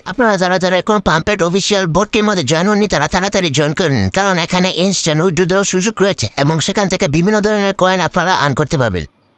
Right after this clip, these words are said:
এবং সেই বটের মধ্যে জয়েন করার জন্য আমার Telegram চ্যানেলে আসবেন। Telegram চ্যানেলের নাম ইএম প্রতীক, সেটার মধ্যে এসে আপনারা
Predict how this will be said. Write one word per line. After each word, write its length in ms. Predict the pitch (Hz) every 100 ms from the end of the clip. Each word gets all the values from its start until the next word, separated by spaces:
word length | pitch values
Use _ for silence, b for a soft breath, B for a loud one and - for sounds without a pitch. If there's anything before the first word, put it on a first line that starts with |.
| _
এবং 160 | 156 180 160
সেই 220 | 240 226
বটের 300 | 170 202 214
মধ্যে 160 | 220 180
জয়েন 220 | 131 160
করার 200 | 175 180
জন্য 180 | 165 165 160
আমার 220 | 131 135
Telegram 300 | 190 185 165 131
চ্যানেলে 300 | 196 190 185 151
আসবেন। 200 | 147 190
Telegram 360 | 196 180 151 131
চ্যানেলের 280 | 185 160 156
নাম 140 | 156 156
ইএম 220 | 190 160
প্রতীক, 280 | 180 208 202 -
সেটার 220 | 160 156
মধ্যে 180 | 135 147 143
এসে 160 | 135 226
আপনারা 400 | 156 - 170